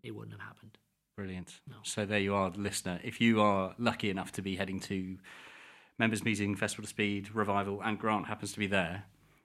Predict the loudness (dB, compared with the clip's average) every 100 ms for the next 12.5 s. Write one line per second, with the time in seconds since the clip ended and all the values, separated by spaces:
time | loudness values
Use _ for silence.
0 | -4 -2 0 -2 -4 -10 -14 _ -14 -12
1 | -12 -16 _ _ -6 -2 -2 -2 -4 -8
2 | -8 -8 -8 -12 -12 -8 -6 -6 -6 0
3 | 4 4 2 0 2 4 2 0 0 -2
4 | -4 -4 -2 -2 -2 -4 -4 -8 -8 -4
5 | -2 0 0 -2 -4 -6 -6 -2 -2 -2
6 | -2 -4 -6 -8 -8 -8 -6 -6 -6 -6
7 | -8 -6 -6 -6 -6 -8 -8 -8 -6 -6
8 | -4 -6 -6 -6 -2 -2 -2 -2 -4 -8
9 | -18 -18 -8 -8 0 2 2 -2 -6 -6
10 | -6 -6 -6 -4 -6 -8 -8 -6 -6 -8
11 | -10 -10 -8 -8 -6 -6 -6 -10 -20 -20
12 | -8 -2 0 0 -2